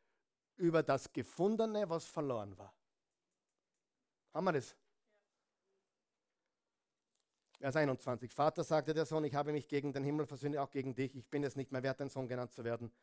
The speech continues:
Doch der Vater befahl seinem Diener, „Bringt schnell das beste Gewand heraus und zieht es ihm an, steckt ihm einen Ring an den Finger und bringt ihm ein paar Sandalen. Holt das Mastkalb und schlachtet es. Wir wollen ein Fest feiern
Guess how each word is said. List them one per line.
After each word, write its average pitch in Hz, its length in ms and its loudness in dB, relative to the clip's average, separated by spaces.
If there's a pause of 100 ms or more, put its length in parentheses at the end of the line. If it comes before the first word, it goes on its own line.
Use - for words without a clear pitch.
(380)
Doch 120 120 -14
der 131 140 0
Vater 156 360 2
befahl 147 400 2
seinem 143 280 -2
Diener, 139 260 -2
„Bringt 143 300 -4
schnell 147 200 -2
das 143 140 -2
beste 151 320 2
Gewand 135 260 -2
heraus 139 300 0
und 139 140 -6
zieht 143 120 -2
es 131 120 0
ihm 139 100 -2
an, 143 160 0 (300)
steckt 151 260 0
ihm 156 80 2
einen 135 160 0
Ring 147 240 2
an 139 80 0
den 135 140 0
Finger 139 240 0
und 127 120 -4
bringt 139 220 -2
ihm 139 80 -4
ein 135 160 0
paar 131 220 0
Sandalen. 107 600 -4 (760)
Holt 160 260 2
das 139 160 2
Mastkalb 165 680 2
und 131 160 -4
schlachtet 147 440 -2
es. 117 180 0 (320)
Wir 131 180 2
wollen 139 200 4
ein 120 140 0
Fest - 380 0
feiern 123 420 0